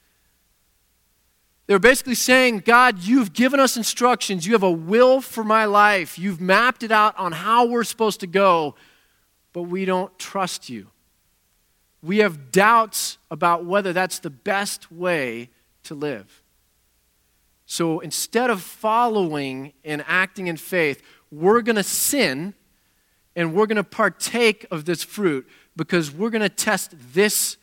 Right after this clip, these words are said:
this road. We, we think we might have found a better way. It's been there from the beginning, and so we're still there now. We're, we're saying, "You know what? Um, I know that I shouldn't be looking at pornography. But, uh, what does it really hurt?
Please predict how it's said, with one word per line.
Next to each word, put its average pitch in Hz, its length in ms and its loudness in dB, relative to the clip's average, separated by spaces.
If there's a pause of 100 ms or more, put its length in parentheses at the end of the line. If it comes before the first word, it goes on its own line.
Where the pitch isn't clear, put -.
(680)
this 165 240 -4
road. 180 340 -2 (180)
We, 180 240 -8
we 190 140 -10
think 202 240 -8
we 190 80 -8
might 180 140 0
have 165 100 -6
found 170 220 -8
a 151 40 -10
better 160 240 -8
way. 151 320 -12 (1600)
It's 170 140 -8
been 214 160 2
there 226 140 4
from 214 180 -8
the 196 60 -2
beginning, 185 400 0
and 151 80 -6
so 185 140 -4
we're 170 200 -2
still 196 260 -6
there 175 180 -2
now. 165 300 0
We're, 143 260 -4 (320)
we're 175 80 -8
saying, 185 320 -2
"You 165 100 -4
know 170 120 0
what? 196 280 2 (520)
Um, 151 420 0 (300)
I 156 120 -2
know 196 500 4
that 190 100 0
I 170 80 -2
shouldn't 185 320 -4
be 180 140 -2
looking 175 240 -2
at 170 100 -6
pornography. 165 640 -4 (1400)
But, 165 340 2
uh, 151 300 2
what 151 200 -4
does 196 160 -2
it 214 100 0
really 208 280 -2
hurt? 170 360 -2